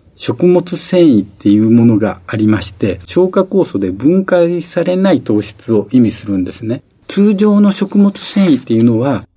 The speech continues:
混合物なんですよね。アルファオリゴ糖っていうのはブドウ糖が六個できっちりと環状になってますので、単一分子で、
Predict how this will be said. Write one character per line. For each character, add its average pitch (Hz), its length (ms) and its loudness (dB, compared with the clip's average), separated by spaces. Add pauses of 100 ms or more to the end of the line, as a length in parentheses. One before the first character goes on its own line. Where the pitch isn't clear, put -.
混 139 200 2
合 202 140 2
物 120 380 -4
な 110 200 -2
ん 92 80 -2
で 90 60 -8
す - 120 -14
よ 101 60 -6
ね。 139 200 -6 (220)
ア 214 100 -2
ル 233 60 2
フ 226 120 -4
ァ 147 40 2
オ 127 40 2
リ 123 80 4
ゴ 117 120 2
糖 117 200 -2
っ 113 40 -8
て 117 120 -8
い 104 40 2
う - 40 2
の 117 80 2
は 131 220 -2 (140)
ブ 139 160 -4
ド 175 100 4
ウ 165 80 2
糖 170 120 2
が 151 120 4
六 147 200 0
個 104 140 -2
で - 160 -12 (120)
き - 120 -4
っ 120 120 -10
ち 202 140 0
り 143 100 2
と - 240 -8 (200)
環 120 240 0
状 117 140 2
に 107 100 4
な 110 140 2
っ - 20 -10
て 104 160 -6
ま 98 100 -2
す 95 140 -8
の 98 140 -6
で、 117 240 0 (340)
単 139 240 2
一 139 260 0
分 120 320 2
子 - 220 -8
で、 - 200 -10